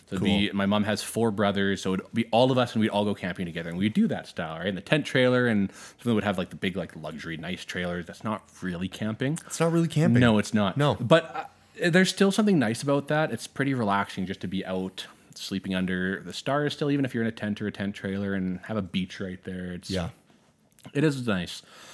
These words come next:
Speaker 1: But growing up, um, I started kind of, it's, it's not backcountry camping,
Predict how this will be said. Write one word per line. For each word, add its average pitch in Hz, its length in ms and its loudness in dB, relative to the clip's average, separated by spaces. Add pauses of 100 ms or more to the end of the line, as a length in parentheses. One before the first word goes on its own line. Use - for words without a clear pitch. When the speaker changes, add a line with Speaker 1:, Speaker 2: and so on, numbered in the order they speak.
(240)
Speaker 1:
But 123 460 6 (160)
growing 127 420 4 (100)
up, 110 380 -2 (640)
um, 95 420 -2
I 101 80 -2
started 104 320 -2
kind 104 160 2
of, 95 340 -2
it's, - 320 -2 (120)
it's - 160 -2
not 170 240 4
backcountry 113 520 -2
camping, 120 460 -2